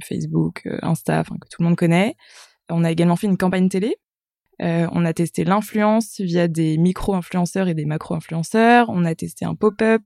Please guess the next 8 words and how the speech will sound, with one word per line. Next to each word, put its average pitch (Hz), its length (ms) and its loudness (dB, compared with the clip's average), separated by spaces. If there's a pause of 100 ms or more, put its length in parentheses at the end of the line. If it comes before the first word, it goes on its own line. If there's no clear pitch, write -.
(280)
On 185 200 4
a, 185 400 2
euh, 165 40 -2
des 160 140 -4
stands 214 280 -2
dans 190 180 0
des 170 220 -2
événements. 208 640 2